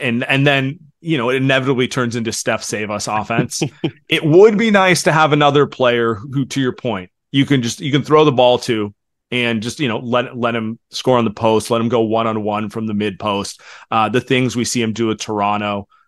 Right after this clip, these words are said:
Speaker 1: Um, yeah, I mean, he, he addresses a lot of their needs. Yeah, he's a bad three-point shooter. It'd be nice if he could do that too. But if he was a, if he did all the things he did and shot forty percent from three, then you're talking about, like, Kevin Durant-like type of stuff. And so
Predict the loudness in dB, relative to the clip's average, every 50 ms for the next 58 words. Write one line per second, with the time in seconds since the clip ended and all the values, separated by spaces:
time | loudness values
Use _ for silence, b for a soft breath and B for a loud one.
0 | _ _ -2 -2 0 0 -2 -4 -8 _ _ _ -4 0 2 2 2 0 -2 -2
1 | -2 0 0 0 -2 -2 b b b b b b -12 -6 -4 -4 -4 -4 -2 0
2 | 2 2 4 4 4 4 4 4 4 2 4 4 4 4 4 4 4 4 2 2
3 | 0 -2 -2 -2 -2 -4 -4 -6 -10 -14 _ _ _ -4 -2 0 2 4 4 2
4 | 2 0 -2 -2 -2 -2 -2 -2 -2 -2 0 0 0 -2 -4 _ -10 -8 -6 -6
5 | -6 -6 -6 -6 -6 -6 -6 -4 -2 -2 0 2 2 0 0 -2 -2 -2 -2 -2
6 | -2 -2 -2 -2 -4 -6 -8 -10 -8 -8 -8 -8 -6 -4 -4 -4 -2 0 -2 -2
7 | 0 0 0 0 2 0 0 -2 -2 -2 -2 -2 -2 -4 -6 -6 -4 -4 0 0
8 | 0 2 2 0 0 B B B B B -4 -2 0 2 4 4 4 6 4 4
9 | 4 4 0 0 0 0 0 0 0 0 0 0 0 0 -2 -4 -6 -6 -6 -6
10 | -4 -4 -4 -4 -6 -6 -4 -4 -4 -4 -4 -4 -6 -6 -4 -4 -6 -6 -4 -6
11 | -6 -6 -4 -2 0 2 2 4 4 2 0 0 -2 -2 -2 -4 -4 -4 -4 -6
12 | -6 -4 -6 -6 -8 -10 -10 -8 -6 -4 -2 -2 -2 -2 -2 -4 -4 -6 -6 -2
13 | 0 0 0 0 -2 0 0 0 0 2 0 0 0 0 2 0 0 0 0 -4
14 | -6 -6 -6 -10